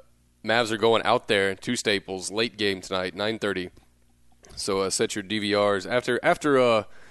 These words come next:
the, uh, the poll results <laughs> come in,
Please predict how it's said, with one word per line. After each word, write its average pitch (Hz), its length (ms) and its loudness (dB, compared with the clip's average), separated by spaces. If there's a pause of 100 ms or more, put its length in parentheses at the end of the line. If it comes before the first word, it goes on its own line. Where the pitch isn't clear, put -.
(220)
the, 110 180 2
uh, 110 180 4
the 104 80 0
poll 139 240 4
results 104 560 0 (160)
<laughs> - 240 0
come 113 240 0
in, 104 280 0